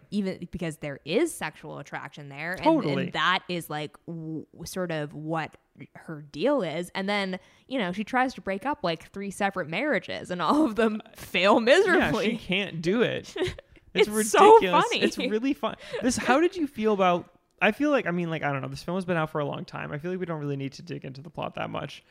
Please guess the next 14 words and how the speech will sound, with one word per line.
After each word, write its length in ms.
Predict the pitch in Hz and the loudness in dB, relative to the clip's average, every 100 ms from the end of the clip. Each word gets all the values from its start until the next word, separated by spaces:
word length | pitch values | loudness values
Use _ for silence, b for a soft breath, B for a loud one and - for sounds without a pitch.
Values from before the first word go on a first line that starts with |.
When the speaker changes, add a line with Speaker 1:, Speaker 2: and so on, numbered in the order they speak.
| b b | b b
Speaker 2:
I, 480 | - 156 190 208 185 - | -2 0 0 0 -4 -8
how 200 | - 190 | -4 -4
did 160 | 233 | -4
you 120 | 240 226 | -6 -8
feel 240 | 226 208 | -4 -4
about, 480 | 175 156 156 147 - b b _ _ _ | 0 2 2 0 -6 b b _ _ _
for 240 | - - 196 | -14 0 0
me, 240 | 180 226 | 0 -4
this 260 | 202 175 - _ _ _ | -4 -6 -8 _ _ _
felt 320 | 160 160 160 | 0 0 -2
like 160 | 160 151 | -6 -6
a 80 | 151 | -8
six 720 | - - 165 - - - - _ _ _ _ | -10 -6 -6 -6 -14 -16 -18 _ _ _ _
act 400 | 151 143 - - | 0 0 -2 -14